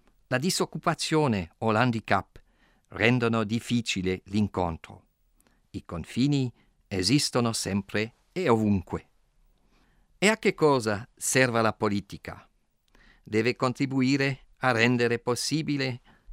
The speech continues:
il loro superamento. La politica ha una grande importanza di fronte alle difficili sfide che dobbiamo affrontare attualmente. In questo contesto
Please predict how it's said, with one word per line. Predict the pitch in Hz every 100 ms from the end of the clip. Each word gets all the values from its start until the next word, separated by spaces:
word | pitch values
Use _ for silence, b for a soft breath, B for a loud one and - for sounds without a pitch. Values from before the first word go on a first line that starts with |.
| -
il | 117 104
loro | 107 117 120
superamento. | - 117 117 117 98 98 92 - - _ _ _ _ b b b b
La | - 92 -
politica | 110 170 - 147 127 120 131 _ _ -
ha | 104
una | 120 131
grande | 101 95 113 123 120 117
importanza | 113 107 117 - 135 151 - 147 - _ _ _
di | - 101 113
fronte | - 98 123 - 120
alle | 113 110 107
difficili | 104 - 135 147 - 120 120
sfide | - - 117 113 107 101 b b b b b
che | 156
dobbiamo | 110 117 92 98 101 104
affrontare | 98 110 104 - 85 87 98 -
attualmente. | 95 - 117 98 92 90 - - _ _ _ _ _ _ b b -
In | -
questo | - 131 - 147
contesto | - 156 - 107 - - -